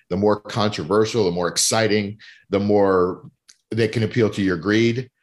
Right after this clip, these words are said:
the better their ratings. And so we have to remember that. So there's some, been some statistics on how well Cramer's performed. It hasn't been the best. He has, you know, he's a former hedge fund manager. He runs a hedge fund now.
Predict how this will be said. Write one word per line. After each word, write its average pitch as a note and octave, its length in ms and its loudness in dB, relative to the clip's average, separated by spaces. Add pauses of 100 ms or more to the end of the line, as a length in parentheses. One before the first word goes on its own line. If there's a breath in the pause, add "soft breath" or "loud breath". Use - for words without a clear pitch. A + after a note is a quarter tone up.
(180)
the G2+ 100 -2
better G#2 220 0
their G2 140 0
ratings. F2+ 760 -4
And F2+ 140 -14
so G2 360 0
we A2+ 200 0
have B2+ 260 0
to C3 100 0
remember G#2 540 -2
that. D2 340 -4
So - 360 -2 (400 loud breath)
there's - 160 0
some, A#2+ 140 -2
been A#2+ 160 -2
some G2+ 140 -6
statistics G#2 540 -4
on F2+ 120 0
how G2 180 0
well F#2+ 260 0
Cramer's F#2 380 -4
performed. A2 640 0 (540 soft breath)
It G#3+ 140 -2
hasn't D3+ 320 2
been A2 160 0
the G2 80 -4
best. - 580 -2 (320 soft breath)
He G#2+ 120 0
has, G#2 340 0
you G#2 80 -4
know, F2+ 160 -4
he's G2+ 200 -2
a G2 60 -2
former F#2+ 280 -2
hedge F2+ 240 -2
fund F2 200 -2
manager. F2 400 0
He F2 60 2
runs F2 260 -2
a F#2 60 0
hedge F2 240 -4
fund E2+ 200 -4
now. E2+ 420 0